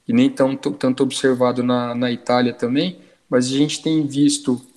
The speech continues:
aqui na, no continente americano um número maior de pessoas mais jovens, é, que têm tido doenças graves e parece haver uma associação com a obesidade, né? Então, pessoas, é,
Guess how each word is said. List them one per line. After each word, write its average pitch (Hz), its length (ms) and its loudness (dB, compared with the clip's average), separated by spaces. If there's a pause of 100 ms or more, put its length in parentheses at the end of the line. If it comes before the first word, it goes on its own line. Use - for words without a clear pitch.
(580)
aqui - 360 -2
na, 123 240 2
no 120 100 -4
continente 123 640 -4
americano 135 640 -2 (560)
um 127 80 -4
número 139 340 4
maior 135 600 0
de - 200 -16
pessoas 131 500 -6
mais 139 280 0
jovens, 131 800 -4 (480)
é, 123 240 -8
que 131 280 0
têm 135 260 -2
tido 139 260 -4
doenças 127 500 -2
graves 151 800 -2 (240)
e 143 200 2
parece 156 600 2
haver 151 400 0
uma 156 180 -8
associação 147 760 -8
com 156 360 -18
a 147 100 -2
obesidade, 143 880 -2
né? 123 300 -20
Então, 123 180 -14
pessoas, 131 800 -6 (300)
é, 120 360 -4